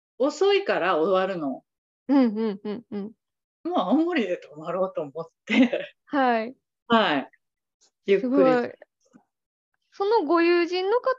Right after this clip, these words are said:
Speaker 2: っていうのは、
Speaker 1: はい、はい。
Speaker 2: 青森の方で、
Speaker 1: あ、その友人がですね、
Speaker 2: はい。
Speaker 1: 島根の隠岐の島出身でして。
Speaker 2: え、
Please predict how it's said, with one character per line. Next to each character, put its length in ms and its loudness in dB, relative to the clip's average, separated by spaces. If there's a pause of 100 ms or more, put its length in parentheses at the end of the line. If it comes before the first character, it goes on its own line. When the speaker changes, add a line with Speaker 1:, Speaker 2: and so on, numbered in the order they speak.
(200)
Speaker 2:
っ 20 -20
て 140 -4
い 60 2
う 100 2
の 160 0
は、 500 2 (220)
Speaker 1:
は 80 2
い、 120 -6 (140)
は 140 -6
い。 100 -10 (400)
Speaker 2:
青 260 2
森 220 2
の 120 -2
方 680 -2
で、 480 -2 (1400)
Speaker 1:
あ、 120 -4
そ 180 0
の 120 8
友 380 4
人 260 2
が 100 6
で 100 2
す 140 -12
ね、 300 -4
Speaker 2:
は 380 -2
い。 120 -12 (680)
Speaker 1:
島 440 0
根 120 0
の 240 -2
隠 100 -2
岐 140 4
の 140 4
島 280 -4
出 160 -20 (240)
身 140 -10
で 100 -4
し 160 -8
て。 520 -2 (840)
Speaker 2:
え、 120 -4